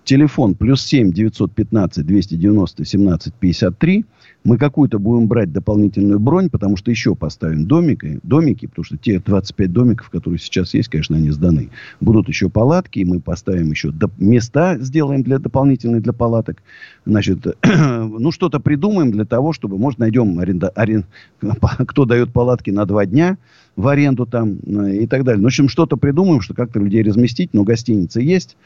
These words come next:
Значит, места есть, и в конце концов можно приезжать.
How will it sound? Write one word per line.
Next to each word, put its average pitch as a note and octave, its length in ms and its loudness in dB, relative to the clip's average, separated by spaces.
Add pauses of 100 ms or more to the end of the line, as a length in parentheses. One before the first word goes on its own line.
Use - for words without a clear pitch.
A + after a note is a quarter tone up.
(440)
Значит, F#2 400 2
места A2+ 300 2
есть, E3+ 280 2
и F#2+ 40 -4
в - 40 -8
конце A#2 260 -2
концов A2+ 340 -2
можно G#2+ 300 2
приезжать. D#2+ 460 -2